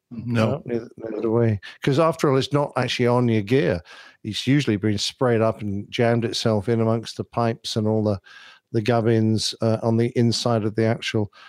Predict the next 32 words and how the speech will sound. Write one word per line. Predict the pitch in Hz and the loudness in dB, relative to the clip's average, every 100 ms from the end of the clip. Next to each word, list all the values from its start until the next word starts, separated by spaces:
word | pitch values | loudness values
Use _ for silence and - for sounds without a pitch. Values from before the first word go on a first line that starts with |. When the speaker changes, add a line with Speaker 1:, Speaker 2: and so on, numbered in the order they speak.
| - - | -20 -4
Speaker 2:
cavity | 131 127 - 113 | -2 -2 -2 0
where | 104 107 | 2 2
your | 107 101 | 2 2
wheel | 110 110 113 | 2 2 2
retracts | 107 - 113 113 - | -2 -2 -2 -2 0
into. | 139 143 - 92 - - - - | 0 0 -2 -4 -6 -16 -18 -4
So | 120 | 0
it | 117 120 | 2 0
gets | 127 - | -2 0
jammed | 127 113 110 | 0 2 2
up | 110 | 2
there, | 120 113 | 2 2
leaving | 123 113 107 | 2 2 -2
the | 95 | -2
gear | 110 110 | 2 2
down | 101 107 104 104 | 2 2 2 2
isn't | 98 101 | 0 -4
gonna | 110 98 | -6 -4
make | 98 - | -4 -6
a | 95 | -8
difference. | - 120 104 90 107 | -6 -4 -4 -6 -2
I | |
don't | 104 113 113 | 0 0 0
know | 127 135 | 2 2
of | 104 | 0
a | 101 | 0
way | 95 98 | 0 0
to | 92 | -2
get | 98 - | -6 -6
rid | 95 104 | -4 -2
of | 98 92 | 0 0
that. | 107 | -2